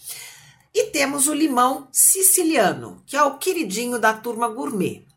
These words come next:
com a casca aromática e grossa e o suco bem mais suave e menos ácido.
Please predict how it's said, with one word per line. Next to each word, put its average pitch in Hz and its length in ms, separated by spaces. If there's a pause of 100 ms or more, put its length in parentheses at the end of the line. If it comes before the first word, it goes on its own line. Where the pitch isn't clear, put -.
(200)
com 202 80
a 196 100
casca 160 580
aromática 165 720
e 220 40
grossa 175 600 (420)
e 269 140
o 311 80
suco 269 460
bem 240 600
mais 269 260
suave 214 720
e 240 100
menos 214 380
ácido. - 500